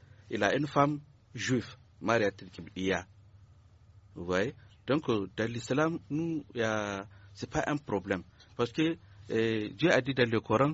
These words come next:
Ar-rijal qawwamuna ala nisa'i. » Euh, qu'est-ce que je peux dire ? Quand même, les hommes, ils sont toujours supérieurs à des femmes. Parce que si, par exemple,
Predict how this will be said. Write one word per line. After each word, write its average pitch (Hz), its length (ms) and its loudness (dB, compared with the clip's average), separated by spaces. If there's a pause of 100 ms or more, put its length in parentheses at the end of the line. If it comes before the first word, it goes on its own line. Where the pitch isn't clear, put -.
(380)
Ar-rijal 113 600 2
qawwamuna 120 680 0
ala 101 220 0
nisa'i. » 90 520 -4 (1500)
Euh, 101 540 -2
qu'est-ce - 200 -6
que 123 60 -16
je 110 80 -4
peux 117 200 -4
dire ? 120 180 -4 (260)
Quand 107 120 -6
même, 143 200 0 (100)
les 101 360 0
hommes, 107 180 2 (480)
ils 92 80 -8
sont 131 220 -6 (100)
toujours 147 500 -2
supérieurs 104 800 -2 (920)
à 85 120 -4
des 87 160 -6
femmes. 90 280 -4 (420)
Parce 101 160 -8
que 120 220 -4 (440)
si, - 440 -6
par 123 140 0
exemple, 147 400 -2